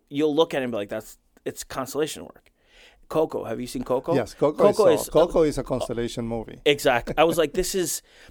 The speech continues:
Speaker 1: this is becoming part of the common culture that we understand." And, and you, like, Coco was a brilliant movie.
Speaker 2: Brilliant movie for the kids to tap into this loyalty to
Speaker 1: Yeah.
Speaker 2: the family, right?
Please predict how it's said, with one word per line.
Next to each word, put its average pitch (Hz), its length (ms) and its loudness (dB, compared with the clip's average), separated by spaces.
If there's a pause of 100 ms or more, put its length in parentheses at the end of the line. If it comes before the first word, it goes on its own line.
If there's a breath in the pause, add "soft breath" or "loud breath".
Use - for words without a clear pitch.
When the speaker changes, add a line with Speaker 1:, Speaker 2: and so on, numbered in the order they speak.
(180 loud breath)
Speaker 1:
this 175 300 -2
is 160 100 -8
becoming 139 920 -4 (680)
part 135 380 2 (100)
of 117 180 -4
the 117 100 -8
common 117 420 -8
culture 113 640 -6
that 110 140 -6
we 113 140 -6
understand." 110 880 -10 (240)
And, 117 260 -8
and 127 200 -4
you, 120 220 -6
like, 123 260 -6
Coco - 280 0
was 120 220 -2
a - 20 -20 (560)
brilliant 160 560 -6
movie. 160 340 -6 (200)
Speaker 2:
Brilliant 135 400 -6
movie 120 260 -2
for 123 200 -10
the 120 80 -14
kids - 480 -12
to 117 220 -4 (760 soft breath)
tap 160 320 -2
into 135 260 -4
this 110 360 -8 (100)
loyalty 123 600 -4
to 107 60 -6
Speaker 1:
Yeah. 113 320 -4
Speaker 2:
the 104 60 -8
family, 95 400 -14
right? - 100 -20